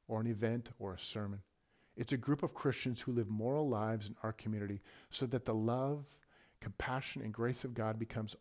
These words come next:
almost irresistible. And the only way for that to happen, for all of us, is to engage with our Heavenly Father, with what He wants to do in our little world and make a bigger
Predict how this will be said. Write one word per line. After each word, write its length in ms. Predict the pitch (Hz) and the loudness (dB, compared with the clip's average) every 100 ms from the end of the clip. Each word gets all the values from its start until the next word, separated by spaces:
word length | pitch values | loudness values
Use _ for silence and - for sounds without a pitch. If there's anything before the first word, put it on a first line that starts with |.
| - | -4
almost 340 | 131 139 127 - | 0 0 -2 -2
irresistible. 680 | 135 131 110 110 - - - - _ - - - | 2 2 0 -2 -4 -14 -20 -20 _ -20 -6 0
And 160 | 143 | 2
the 100 | 139 - | 2 4
only 280 | 180 202 | 6 6
way 200 | 170 175 | 8 8
for 180 | 170 139 | 6 2
that 260 | 120 135 - | 2 2 4
to 80 | 120 | 2
happen, 300 | 107 - - | 2 -2 -6
for 160 | - - | -8 -4
all 280 | - 180 190 | 2 6 6
of 120 | 117 | 6
us, 400 | 98 92 - - - | 0 -8 -14 -14 -10
is 100 | 113 | -8
to 140 | - | -4
engage 580 | 135 123 135 156 165 - - - - | -2 2 4 4 2 -2 -12 -10 -6
with 140 | 120 | -4
our 80 | 104 | -2
Heavenly 380 | - 139 139 123 | 0 0 0 -2
Father, 500 | - 107 107 107 110 | 0 2 2 0 0
with 220 | 127 120 | -2 0
what 200 | 127 123 | 2 0
He 360 | - - 180 175 | -2 -4 0 0
wants 280 | 151 139 - | 2 0 -2
to 120 | 120 | -4
do 320 | 127 127 127 - - | 2 2 0 -6 -8
in 120 | 120 120 | -6 -2
our 320 | 120 135 143 | 2 4 4
little 340 | 123 123 123 | 4 2 2
world 480 | 110 107 104 101 104 - - - | 0 0 0 -2 -6 -12 -20 -8
and 180 | 104 98 | -4 -2
make 300 | 107 107 - - | 0 -2 -6 -8
a 40 | |
bigger 460 | 104 101 98 95 | -4 -4 -4 -6